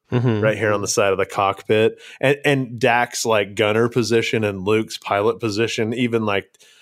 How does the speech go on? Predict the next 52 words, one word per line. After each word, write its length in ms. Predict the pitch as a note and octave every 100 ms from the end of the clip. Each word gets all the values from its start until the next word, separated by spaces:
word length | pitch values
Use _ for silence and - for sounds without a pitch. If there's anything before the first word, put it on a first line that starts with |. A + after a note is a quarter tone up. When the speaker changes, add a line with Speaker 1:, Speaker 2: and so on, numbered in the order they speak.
| _ -
Speaker 2:
little 280 | A#2 A2+
buttons 420 | F#2 A2+ G#2 G2+ F#2+
and 140 | G2
switches 500 | - A2 - G#2 F#2
are 100 | F#2
molded 380 | F#2 F#2 F#2 F2+
into 340 | F#2 F#2 -
the 120 | E2+ E2+
dash 480 | F2 E2+ E2 -
and 140 | F#2+ E2
stuff. 540 | - E2 D#2 - - _ _ - - - -
Speaker 1:
So 160 | - A3
Speaker 2:
So 100 | G3+
if 60 |
you're 100 | D3
on 120 | F#3 A3
the 100 | F#3+
fence 300 | G3 F#3+ E3+
about 320 | C#3 A2+ G#2+
buying 400 | A2+ A#2 A2+ G2
this 580 | F#2+ F2+ F2 - - -
and 140 | A2+ G#2
you 80 | G2
thought 320 | B2 A#2+ A#2
you 100 | G#2+
want, 400 | F#2 F2 G2 A#2 A#2
y-, 160 | A2+ -
you 160 | A#2+ A2+
might 400 | G#2 G2 G#2 G#2+
not 320 | G#2+ G#2 -
think 180 | G#2+ G#2+
it's 160 | -
worth 260 | G2 F#2+ A2+
it, 160 | A#2+ - _ - - _ -
if 220 | B2 -
you 100 | C3
can 120 | D3+
afford 380 | E3+ - E3 B2+
it 180 | G#2 G#2+ -
and 100 | A2
you 120 | A#2+
want 260 | C#3 D3 F#2+
it, 160 | F2 _ _ _ _ _
please 400 | - A#2+ A2+ G2
get 220 | F#2+ F#2
it 160 | F2 -
because 320 | G2+ G#2 F#2
you 100 | G2
won't 260 | F2+ F#2+ F2
be 120 | F2+
disappointed. 680 | E2 - - - - -
<laughs> 40 | -